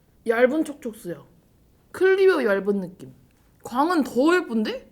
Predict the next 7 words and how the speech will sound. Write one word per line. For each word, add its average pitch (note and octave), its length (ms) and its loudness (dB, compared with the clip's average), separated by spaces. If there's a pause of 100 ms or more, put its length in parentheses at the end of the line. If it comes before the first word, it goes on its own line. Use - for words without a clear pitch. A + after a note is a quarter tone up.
(1900)
클리오는 E4+ 440 -6
약간 G#3 280 -8
크림광이면 B3+ 1040 -6
이거는 A#3 460 -4
물광이라 G#3+ 840 -6
해야 D#3 120 -12
되나? C#3+ 180 -20